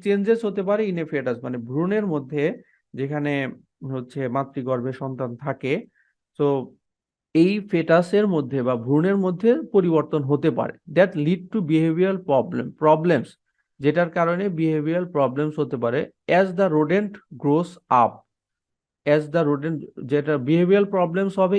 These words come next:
এই জন্য, যেহেতু এই যে রোডেন্ট বা বিভিন্ন ধরনের ঝক্কি ঝামেলা বাড়ে। Other epigenetic processes appear to occur normally, অন্যান্য epigenetic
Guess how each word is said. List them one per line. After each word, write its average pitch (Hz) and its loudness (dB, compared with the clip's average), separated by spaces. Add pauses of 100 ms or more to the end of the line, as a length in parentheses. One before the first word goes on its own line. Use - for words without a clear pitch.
(100)
এই 156 2
জন্য, 180 -2 (520)
যেহেতু 165 4
এই 180 2
যে 180 4 (100)
রোডেন্ট 170 4
বা 135 2
বিভিন্ন 147 -4 (100)
ধরনের 156 -4
ঝক্কি 147 -6 (100)
ঝামেলা 156 0 (520)
বাড়ে। 127 6 (760)
Other 202 6 (100)
epigenetic 190 -4
processes 156 -2 (220)
appear 127 2 (280)
to 160 -4 (400)
occur 165 2 (140)
normally, 123 0 (380)
অন্যান্য 190 2
epigenetic 185 -2